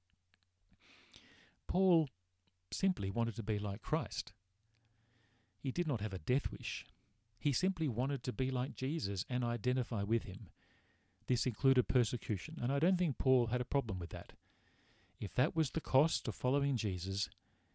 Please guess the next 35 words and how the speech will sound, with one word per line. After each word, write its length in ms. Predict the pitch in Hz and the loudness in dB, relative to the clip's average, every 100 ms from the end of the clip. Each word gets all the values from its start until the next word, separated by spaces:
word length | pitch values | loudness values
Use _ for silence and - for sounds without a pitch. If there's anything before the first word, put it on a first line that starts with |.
| _ _ | _ _
then 160 | 117 104 | -2 0
he 120 | 110 | 2
was 180 | 107 - | 0 0
happy 260 | 131 - | -4 -4
to 80 | 98 | -6
bear 260 | 90 123 - | -2 -2 -2
it. 140 | - - _ _ _ _ _ - - - - | -8 -20 _ _ _ _ _ -20 -20 -10 -8
A 80 | |
Christianity 640 | - 247 - 247 208 156 156 | 0 0 2 2 4 4 4
without 420 | 120 120 127 - | 2 2 0 0
the 100 | 127 | -6
cross 580 | - - 110 107 - - _ _ | 0 2 2 2 -2 -4 _ _
is 240 | 151 131 113 | -2 0 2
not 300 | 127 127 - _ | 2 2 -2 _
Christianity. 800 | - 143 - - 113 117 104 87 - _ _ _ _ _ _ _ _ _ - | -4 -2 -2 -2 0 2 0 -4 -8 _ _ _ _ _ _ _ _ _ 0
Indeed, 460 | 143 147 156 143 | 2 6 4 4
the 80 | 123 | 0
cowards 480 | - 175 170 123 - | 0 2 4 4 4
who 120 | 113 | 2
run 180 | 110 110 | 4 2
the 80 | 101 | 2
churches 500 | - 123 117 113 98 | 2 2 2 -2 -4
in 80 | 92 | -2
the 100 | 98 | 2
West 380 | 151 131 - - - - _ | 4 4 -2 -14 -20 -20 _
are 100 | 135 151 | -4 6
always 520 | 170 196 175 151 139 | 8 8 6 2 0
too 180 | - 160 | -2 2
busy 400 | 120 127 98 95 | 4 4 2 -2
trying 320 | - 131 123 | 0 2 2
to 80 | 113 | 0
secure 520 | - - 143 131 113 | -4 0 2 4 4
as 100 | 107 | 2
many 300 | 123 151 120 | 0 0 -4
exemptions 760 | 92 110 131 - 90 92 - | -2 -2 -2 -4 -4 -4 -4